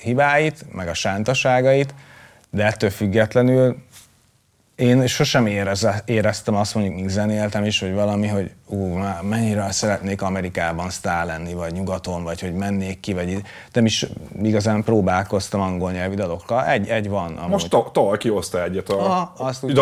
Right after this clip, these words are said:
Speaker 2: és az
Speaker 1: tettem.
Speaker 2: Birex néven nem slep, nem
Speaker 1: Nem,
Speaker 2: senki
Speaker 1: nem,
Speaker 2: se,
Speaker 1: azt
Speaker 2: az
Speaker 1: csak úgy
Speaker 2: Birex.
Speaker 1: magamnak, nem akartam így belekeverni a zenekaromat. És lehet néha próbálni is fogok egy-egy ilyet csinálni, de én amúgy szeretek itt lenni,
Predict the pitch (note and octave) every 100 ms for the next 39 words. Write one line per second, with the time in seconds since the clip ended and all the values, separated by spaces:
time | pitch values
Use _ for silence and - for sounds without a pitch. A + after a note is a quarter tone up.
0 | D3+ D3 D3+ D3+ B2+ A2+ A2 B2+ A#2+ B2+
1 | A#2+ A2+ C#3 D3 - - D3 B2 - C3+
2 | D3+ D#3 D#3+ C#3 B2 D#3 D3 G#2+ F#2+ G#2
3 | B2 A#2+ A2+ G2+ G#2 G2+ F#2+ F#2+ F#2+ F#2
4 | - F2+ F2+ F2+ G#2+ A#2 B2 C3+ C#3 C#3
5 | - - - - _ _ _ _ D#3+ G#3
6 | F#3 D#3+ D3+ D3 C3 C#3+ C3+ A2+ G2 G2
7 | G#2 - G2+ G2 F#2+ F#2 F#2 G2 F2+ -
8 | A#2+ A#2+ B2 B2 B2 A#2 A2 - _ _
9 | _ - E3+ F3+ - F3 E3+ - C3+ F#2+
10 | F#2 F2+ - A2+ C#3 C#3 C3 A2+